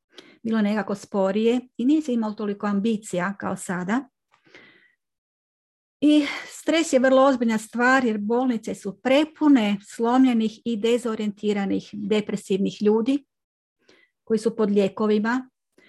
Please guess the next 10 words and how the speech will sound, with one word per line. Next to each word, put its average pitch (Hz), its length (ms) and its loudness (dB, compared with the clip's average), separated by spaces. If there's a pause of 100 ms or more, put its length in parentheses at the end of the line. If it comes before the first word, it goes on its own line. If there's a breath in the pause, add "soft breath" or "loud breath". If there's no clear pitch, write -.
(400 soft breath)
mnogo 247 360 4
onih 226 420 0
izvan 220 360 -2
bolnica 214 480 -2
su 202 200 -10
pod 196 120 -4
stalnim 202 420 2
nadzorom, 190 640 -2
terapijom, 202 720 0
što 180 480 -4